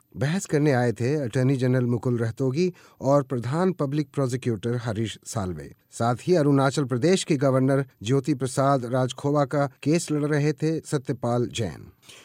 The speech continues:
और फिर आज की सुनवाई हो रही थी सुप्रीम कोर्ट के पांच वरिष्ठ जजों पर निर्धारित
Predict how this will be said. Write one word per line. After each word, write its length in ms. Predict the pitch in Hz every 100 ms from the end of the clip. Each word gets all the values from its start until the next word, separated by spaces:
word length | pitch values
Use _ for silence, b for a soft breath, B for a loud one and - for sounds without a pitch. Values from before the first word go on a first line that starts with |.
| B -
और 80 | 185
फिर 160 | 233
आज 360 | 214 147 190 -
की 140 | 214
सुनवाई 420 | 202 180 151 170
हो 160 | 208 180
रही 220 | 180 170
थी 160 | 175 190
सुप्रीम 360 | 170 139 151 143
कोर्ट 340 | 131 165 180 -
के 140 | 165
पांच 460 | 160 - 160 170 151
वरिष्ठ 440 | 120 139 170 - -
जजों 340 | 117 139 139 160
पर 220 | 147 143
निर्धारित 580 | 139 123 123 135 143